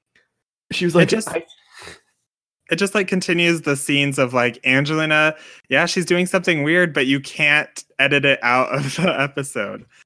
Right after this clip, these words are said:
Speaker 1: Yeah.
Speaker 2: Like
Speaker 1: You have to show why she does it. You have to r-, justify why she's, uh, standing there. And how she describes it to producers is she took Introduction to Persuasion or what, Introduction to,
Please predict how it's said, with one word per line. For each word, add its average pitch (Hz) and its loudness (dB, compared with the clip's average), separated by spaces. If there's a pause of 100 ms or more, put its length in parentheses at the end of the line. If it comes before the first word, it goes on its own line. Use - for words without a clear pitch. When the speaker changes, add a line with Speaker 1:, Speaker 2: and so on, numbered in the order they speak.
(180)
Speaker 1:
Yeah. 139 0
Speaker 2:
Like 127 0 (1800)
Speaker 1:
You 151 6
have 151 8
to 175 0
show 160 6
why 135 8
she 131 -2
does 123 6
it. 117 6
You 123 2
have 107 2
to 117 -2
r-, 110 0
justify 120 4
why 113 8
she's, 117 4
uh, 107 8 (340)
standing 139 4
there. 113 2 (560)
And 131 2
how 127 6
she 143 0
describes 135 4
it - -6
to - -10
producers 139 4
is 120 0 (140)
she - -2
took 185 4
Introduction 156 2
to 170 4
Persuasion 170 4
or 120 6
what, 117 6
Introduction 151 6
to, 139 6